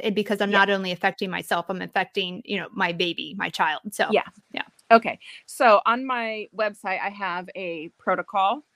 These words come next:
Speaker 2: um, that has a list of, like, everything that I have found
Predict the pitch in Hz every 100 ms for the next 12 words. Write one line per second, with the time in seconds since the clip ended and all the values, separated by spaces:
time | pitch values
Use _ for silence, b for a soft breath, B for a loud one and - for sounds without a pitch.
0 | _ _ - 208 180 170 175 180 190 175
1 | 175 175 175 175 156 - 175 156 151 160
2 | - 180 175 170 185 170 165 165 160 -
3 | 165 170 156 - 156 156 202 202